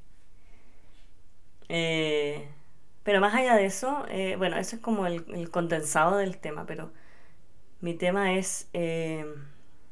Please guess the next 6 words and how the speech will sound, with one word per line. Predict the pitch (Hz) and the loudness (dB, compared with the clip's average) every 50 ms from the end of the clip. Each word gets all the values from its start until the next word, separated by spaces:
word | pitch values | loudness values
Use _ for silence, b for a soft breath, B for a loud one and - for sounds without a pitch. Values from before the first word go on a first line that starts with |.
| - - - - - - - - - - - - - - - - - - - - - - - - - - - - - - - - - - - | -12 -12 -12 -12 -10 -10 -10 -10 -10 -10 -10 -10 -10 -10 -10 -10 -10 -10 -10 -10 -10 -10 -10 -10 -10 -10 -10 -10 -10 -10 -10 -10 -10 -10 -6
me | - 175 170 | -6 -6 -4
cuesta, | - 170 170 - 226 220 220 220 220 226 - - | -4 -6 -4 0 2 2 2 2 0 -4 -6 -8
me | 196 175 | -8 -8
cuesta, | - 175 170 - - - 175 185 | -8 -8 -8 -8 -10 -10 -8 -8
me | 185 165 | -8 -8
cuesta | 170 180 170 170 - - 185 185 185 185 | -8 -8 -8 -8 -8 -8 -8 -8 -8 -8